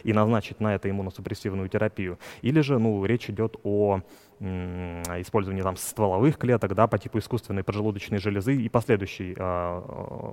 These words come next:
иммуносупрессии, чтобы вот эти ткани функционировали.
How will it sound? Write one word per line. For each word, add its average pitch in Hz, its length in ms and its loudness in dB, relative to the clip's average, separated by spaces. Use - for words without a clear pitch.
иммуносупрессии, 110 760 2
чтобы 104 260 -2
вот 98 260 -2
эти 110 180 2
ткани 110 260 4
функционировали. 101 760 0